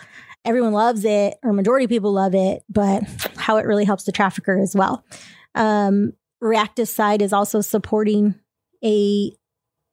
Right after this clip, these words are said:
survivor's needs, the, the therapy,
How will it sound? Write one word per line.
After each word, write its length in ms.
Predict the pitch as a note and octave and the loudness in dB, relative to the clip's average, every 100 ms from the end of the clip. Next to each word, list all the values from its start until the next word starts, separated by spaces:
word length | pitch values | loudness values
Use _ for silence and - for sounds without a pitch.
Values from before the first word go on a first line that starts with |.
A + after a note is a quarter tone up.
| _ - | _ -10
survivor's 760 | - A3+ G3 G3+ G3 G3+ F#3 | -2 0 2 0 0 -2 0
needs, 460 | G#3+ D4 G3 G3 - - - - | 0 0 -2 -6 -14 -18 -20 -6
the, 340 | F#3 G3 F#3+ G#3+ | 0 2 0 -2
the 180 | C#4+ G3+ | -2 -2
therapy, 640 | - A3+ B3+ - - - | 0 0 0 -2 -6 -4